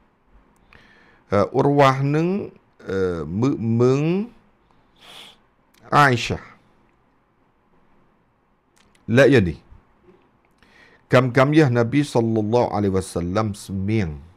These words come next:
Ni. Walhal kadih tedang mengok tol. Ah, Aisyah ni tadi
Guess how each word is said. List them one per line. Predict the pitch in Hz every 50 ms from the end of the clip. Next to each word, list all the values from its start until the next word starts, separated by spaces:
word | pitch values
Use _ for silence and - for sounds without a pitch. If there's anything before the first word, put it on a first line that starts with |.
| _ _ _ _ _ _ _ _ _ _ _ _ _ _ _ -
Ni. | 85 95 127 147 - _ _ _ _ _ _ _ _ _ - _ _ _ _ _ _ -
Walhal | 104 107 107 107 107 - 120 110 107 -
kadih | - 101 82 - 104 120 113 117
tedang | - - - 101 127 131 131 123 110
mengok | 95 90 85 87 101 101 - -
tol. | - 92 87 76 - - - - _ _ _ _ _ _ _ _ _ _ _ _ _ _ _ _ _ _ _ _ _ _ _ _ _ _ _ _ _ _ _
Ah, | - 82 87 90 92 92 92 92 90 90 87 85 82 78 - 85 82 78 90
Aisyah | 92 - 107 90 87 92
ni | 101 117 147 160 -
tadi | - - - 110